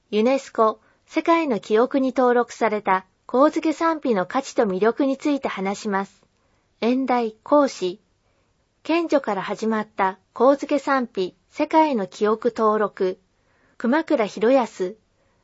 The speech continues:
高崎商科大学特任教授。田子碑の石材と刻まれた文字。松田武。群馬地域文化振興会常務理事。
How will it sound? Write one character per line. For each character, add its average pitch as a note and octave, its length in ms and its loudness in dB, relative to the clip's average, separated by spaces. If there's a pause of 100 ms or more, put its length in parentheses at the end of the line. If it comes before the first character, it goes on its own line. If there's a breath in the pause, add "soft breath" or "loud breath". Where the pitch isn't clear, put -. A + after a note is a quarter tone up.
(180)
高 A3+ 220 -2
崎 D4+ 240 -2
商 D4+ 280 2
科 D4+ 120 2
大 D4+ 240 2
学 G3+ 240 -4
特 F#3 240 -4
任 C4+ 240 0
教 B3+ 240 2
授。 F3 260 -6 (840)
田 A3+ 140 0
子 D#4 120 2
碑 D#4 140 -4
の B3+ 100 2
石 A3 300 -6
材 A3 240 -2
と G3 360 -2
刻 A#3+ 240 2
ま C#4+ 120 2
れ C#4 120 2
た B3+ 120 0
文 A#3+ 180 4
字。 F3+ 220 -6 (540)
松 G#3 260 -6
田 D#4 140 4
武。 A3 560 -4 (760)
群 D#4+ 240 0
馬 B3 140 -4
地 C#4 260 -4
域 D4 180 -4
文 D4+ 260 -4
化 F#3+ 100 -4
振 B3+ 280 -4
興 C#4 260 0
会 F3 320 -6 (140)
常 B3+ 240 2
務 C#4+ 140 -2
理 C4 140 -4
事。 F3+ 280 -6